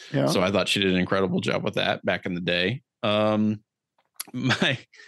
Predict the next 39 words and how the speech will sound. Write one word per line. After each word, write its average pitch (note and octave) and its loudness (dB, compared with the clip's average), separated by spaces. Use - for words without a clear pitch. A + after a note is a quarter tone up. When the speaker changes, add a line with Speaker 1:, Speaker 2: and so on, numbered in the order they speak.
Speaker 1:
That F3 4
doesn't A3 0
seem C#3+ 2
so - 0
controversial, A#2+ -2
Johnny. A#2 0
Speaker 2:
That G3+ 2
one's, C3+ 2
that E3+ 2
one's C3+ 0
not C3 0
the A#2+ -2
weird F3+ 4
one. A3+ 2
Speaker 1:
<laughs> G3+ 2
Speaker 2:
And D3+ 2
I've G3 2
told - 4
people F3+ 2
about D3+ 2
this C3+ 0
recently. E3+ 0
I - -2
didn't A3 -2
think, F#3 -2
I D3+ 0
mean, E3+ -2
you E3 -4
know, C3+ 2
kids, F3+ -8
have E3+ -2
I - 0
mentioned A#3+ 0
Pepsi A#3 -2
milk A3+ 0
on A3+ -2
the A3 -4
podcast? A#3 -4
Speaker 1:
Uh, G2 2